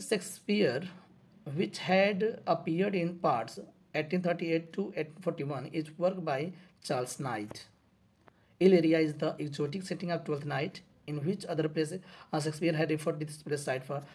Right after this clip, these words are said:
तो कह रहा है कि इलारिया जो है ट्वेल्थ नाइट में भी है और हेनरी सिक्स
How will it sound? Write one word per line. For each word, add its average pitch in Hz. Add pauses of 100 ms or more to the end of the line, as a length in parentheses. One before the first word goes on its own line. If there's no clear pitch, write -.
(160)
तो 180
कह 190
रहा 180
है 160
कि -
इलारिया 151
जो 196
है 185 (500)
ट्वेल्थ 160
नाइट 151 (120)
में 170
भी 190
है 202 (120)
और 147
हेनरी 160
सिक्स -